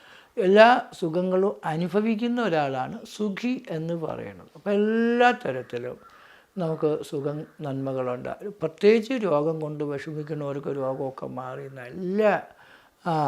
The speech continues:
ശരീരത്തിന് സൗന്ദര്യവും ആരോഗ്യവും ബുദ്ധിയും ശക്തിയും ഒക്കെ വർദ്ധിക്കുന്നതാണ് വേഴം പത്തി വരുമ്പോൾ.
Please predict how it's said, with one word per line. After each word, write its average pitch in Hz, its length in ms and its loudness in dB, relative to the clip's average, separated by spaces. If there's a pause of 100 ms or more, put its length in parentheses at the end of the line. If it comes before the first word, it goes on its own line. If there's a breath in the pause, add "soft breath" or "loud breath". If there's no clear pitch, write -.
(320)
ശരീരത്തിന് 143 840 -2
സൗന്ദര്യവും 139 760 -4 (160)
ആരോഗ്യവും 139 800 -6 (260)
ബുദ്ധിയും 156 640 -6
ശക്തിയും 156 800 -2
ഒക്കെ 143 240 -4
വർദ്ധിക്കുന്നതാണ് 135 1000 -2 (140)
വേഴം 151 440 -6
പത്തി 131 260 -12
വരുമ്പോൾ. - 460 -16